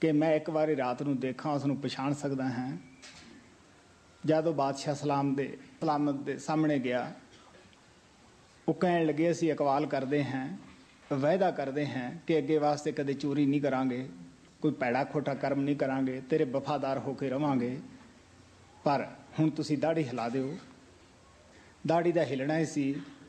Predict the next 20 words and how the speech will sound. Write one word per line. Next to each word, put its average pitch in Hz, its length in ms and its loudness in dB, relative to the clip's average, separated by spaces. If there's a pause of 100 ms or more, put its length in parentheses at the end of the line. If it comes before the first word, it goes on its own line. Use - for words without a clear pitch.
(1500)
ਔਰ 147 240 6
ਉਹਨਾਂ 156 240 2
ਚੋਰਾਂ 156 360 0
ਨੇ 156 100 0
ਇਕਰਾਰ 143 360 0
ਕਰ 139 200 -4
ਲਿਆ 139 380 -2 (300)
ਸਾਫ਼ 156 400 2
ਬੰਦੇ 139 280 0
ਬਣਨ 131 320 0
ਦਾ, 131 280 -4 (1500)
ਵਫਾਦਾਰ 139 500 0
ਰਹਿਣ 143 280 0
ਦਾ। 120 240 -2 (340)
ਉਹਨੇ 170 220 4
ਉਹਨਾਂ 143 220 2
ਨੂੰ 135 100 2
ਮਾਫ਼ 143 320 2
ਕਰ 131 160 -4
ਦਿੱਤਾ। 127 480 -6